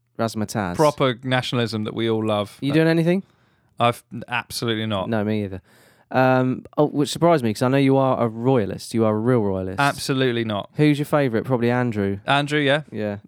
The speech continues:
Speaker 1: Um, so we decided this,
Speaker 2: <laughs>
Speaker 1: um, this, uh, time around to go with, um, footballers and royalty.
Speaker 2: Yeah.
Speaker 1: Anything, anything royal related.
Speaker 2: Yeah. You, you
Speaker 1: Uh,
Speaker 2: could be very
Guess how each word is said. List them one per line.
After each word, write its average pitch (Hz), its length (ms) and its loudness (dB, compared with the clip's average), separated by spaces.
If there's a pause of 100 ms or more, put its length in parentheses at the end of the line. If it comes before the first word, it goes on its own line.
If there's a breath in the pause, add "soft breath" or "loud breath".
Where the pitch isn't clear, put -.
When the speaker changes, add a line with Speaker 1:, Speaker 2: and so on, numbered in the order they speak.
(760 loud breath)
Speaker 1:
Um, 143 500 4
so 165 200 4
we 165 120 4
decided 208 460 4
this, - 340 0
Speaker 2:
<laughs> - 100 -2
Speaker 1:
um, 135 600 2
this, - 420 0
uh, 123 300 4
time 127 220 0
around 147 220 2
to 151 120 -8
go 156 300 6
with, 160 360 2
um, 147 200 2
footballers 165 800 2 (240 soft breath)
and 202 200 2
royalty. 180 1000 2
Speaker 2:
Yeah. 131 340 2
Speaker 1:
Anything, 190 440 2
anything 175 400 0
royal 156 300 6
related. 127 800 0
Speaker 2:
Yeah. 113 280 2 (120)
You, 160 100 -8
you - 40 -2
Speaker 1:
Uh, 113 300 0
Speaker 2:
could 170 100 -8
be 135 80 -6
very 107 280 -2